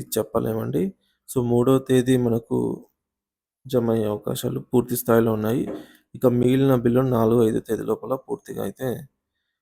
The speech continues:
కంప్లీట్‌గా, కంప్లీట్ అయిపోయే అవకాశం అయితే ఉంది. So, ఈ జనవరి నెల జీతాలు, పెన్షన్లు ఫిబ్రవరి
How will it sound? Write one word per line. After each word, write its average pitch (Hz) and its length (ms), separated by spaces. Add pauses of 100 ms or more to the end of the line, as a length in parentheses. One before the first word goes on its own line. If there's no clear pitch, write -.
(160)
కంప్లీట్‌గా, 110 540 (1500)
కంప్లీట్ 113 340
అయిపోయే 104 380 (840)
అవకాశం 113 380
అయితే 107 180
ఉంది. 101 220
So, - 180 (300)
ఈ 120 120 (120)
జనవరి 120 360
నెల 123 180
జీతాలు, 107 420
పెన్షన్లు - 540 (560)
ఫిబ్రవరి 120 640